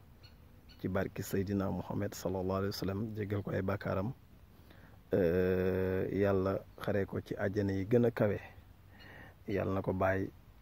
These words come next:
teeru ci barki Seydina Muhammad. Eh, may partager ak njaboot geeg famille bi yëpp nag naqar wi. Eh, maa ngi leen koy jaal,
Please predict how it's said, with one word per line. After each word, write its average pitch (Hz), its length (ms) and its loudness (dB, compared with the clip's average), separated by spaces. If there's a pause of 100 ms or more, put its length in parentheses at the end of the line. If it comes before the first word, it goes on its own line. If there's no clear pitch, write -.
teeru 95 320 0 (680)
ci - 80 -2
barki 95 320 -2
Seydina 98 440 -4
Muhammad. 98 380 -4 (840)
Eh, 98 260 2 (600)
may 101 280 2
partager 98 580 2
ak 87 100 0
njaboot 98 440 2
geeg 98 200 2
famille 101 320 0
bi 98 180 0
yëpp - 200 6
nag 104 140 0 (200)
naqar 104 340 0
wi. 101 200 -4 (840)
Eh, 95 600 2
maa 95 220 2
ngi 98 100 0
leen 95 200 2
koy 95 380 0
jaal, 95 400 4